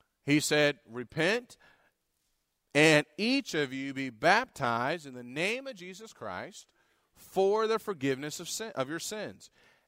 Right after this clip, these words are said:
and you will receive the gift of the Holy Spirit." Now, you could do a whole class on this too, but we're gonna wrap this up here in just a few minutes.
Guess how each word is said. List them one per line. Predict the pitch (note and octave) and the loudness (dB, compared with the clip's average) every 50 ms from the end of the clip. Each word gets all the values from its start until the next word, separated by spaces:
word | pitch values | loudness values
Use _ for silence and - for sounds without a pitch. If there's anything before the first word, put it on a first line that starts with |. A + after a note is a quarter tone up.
| _ - - | _ -4 0
and | B2 B2+ B2+ A#2+ | 0 0 0 -2
you | A#2+ B2 C#3+ E3+ F#3 G#3 G#3+ A3 | -8 -8 -8 -6 -6 -6 -8 -10
will | A3 G3 E3+ D#3 C3+ B2+ | -10 -8 -8 -6 -8 -8
receive | A#2+ B2+ A#2+ A#2 - - - - - A3 A3+ F#3+ B2+ A2 G#2 G#2+ A#2 C#3+ G3 G3 - - _ _ _ _ _ _ _ _ _ _ _ - | -10 -12 -14 -14 -12 -12 -10 -10 -10 -10 -8 -8 -8 -8 -8 -10 -10 -12 -14 -16 -20 -20 _ _ _ _ _ _ _ _ _ _ _ -10
the | - C3 | -10 -8
gift | B2+ - G3 A3 A3 D3 C#3+ - - - - - _ _ _ _ _ _ _ _ _ _ _ _ _ - | -6 -2 -2 0 0 -2 -6 -12 -20 -20 -20 -20 _ _ _ _ _ _ _ _ _ _ _ _ _ -4
of | B2+ C3+ | -4 -4
the | B2+ B2 | -4 -4
Holy | A#2 A2+ G#2+ G#2 A2+ A#2 | -8 -8 -8 -10 -10 -12
Spirit." | - - - - G3+ G#3+ G#3 - E3+ _ _ _ _ _ _ _ _ _ _ _ _ _ _ _ _ _ _ _ _ - | -12 -12 -10 -10 -12 -12 -12 -18 -20 _ _ _ _ _ _ _ _ _ _ _ _ _ _ _ _ _ _ _ _ 2
Now, | B2 B2+ | 2 4
you | B2+ C3+ B2+ | 4 2 0
could | C3+ A#2+ | -4 -2
do | B2+ C3 | 0 0
a | A#2+ | 2
whole | A#2+ B2+ B2+ | 0 0 -2
class | A2+ - B2+ C3 C3+ C3+ C3+ - | -2 -2 0 2 2 2 0 -2
on | C3 A#2+ | -8 -8
this | A#2 A2+ A2 - | -8 -10 -10 -10
too, | - - F3+ D#3+ A#2+ | -8 -8 -8 -6 -6
but | A2 A2+ | -6 -8
we're | A#2 C3+ C3 | -8 -8 -10
gonna | - D3+ | -10 -10
wrap | B2+ A2 A#2 A#2 A#2 | -8 -4 -4 -4 -4
this | - A2+ A2 - | -6 -8 -6 -4
up | A#2+ A2 G#2 - | -4 -4 -4 -6
here | A2+ G#2+ | -10 -10
in | G#2+ | -10
just | G2 G#2+ - - G2+ | -10 -12 -12 -12 -14
a | |
few | - - G#2+ G2+ | -14 -14 -12 -12
minutes. | G#2 A#2+ D3 - - - - - - - | -10 -10 -10 -10 -12 -14 -16 -20 -20 -20